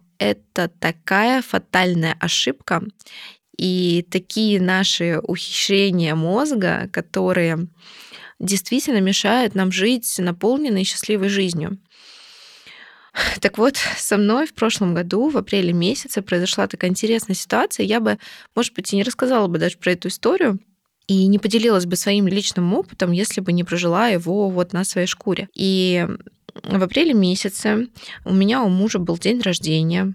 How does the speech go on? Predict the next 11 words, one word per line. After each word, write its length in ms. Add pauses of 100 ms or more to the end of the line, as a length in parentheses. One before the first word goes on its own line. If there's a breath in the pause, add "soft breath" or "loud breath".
(120)
Мы 140
его 200
отметили 540
в 20
Европе, 680 (500 loud breath)
сделали 460
прекрасный, 920 (280 loud breath)
дорогой, 640
богатый 840
лакшери 720 (340 loud breath)
шопинг. 760